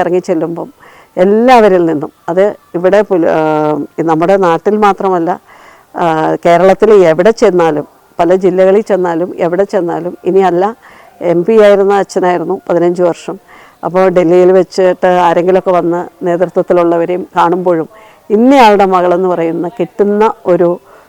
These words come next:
സ്നേഹം, അതാണ് ഇന്ന് എനിക്ക് ഏറ്റവും വലിയ ഒരു പുണ്യമായിട്ട് ഞാൻ കാണുന്നത്. എന്നുവെച്ചാൽ അത്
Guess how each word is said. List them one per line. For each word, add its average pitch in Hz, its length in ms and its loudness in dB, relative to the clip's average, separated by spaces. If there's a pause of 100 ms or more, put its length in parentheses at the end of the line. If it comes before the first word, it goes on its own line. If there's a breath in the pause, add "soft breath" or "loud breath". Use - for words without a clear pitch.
(140 soft breath)
സ്നേഹം, 190 480 0 (720)
അതാണ് 214 340 2 (220)
ഇന്ന് 202 300 0 (180)
എനിക്ക് 202 280 0
ഏറ്റവും 247 460 2
വലിയ 190 260 2 (420 loud breath)
ഒരു 220 100 2 (100)
പുണ്യമായിട്ട് 226 640 4
ഞാൻ 170 160 0
കാണുന്നത്. 160 260 -4
എന്നുവെച്ചാൽ 185 300 0
അത് 196 60 -2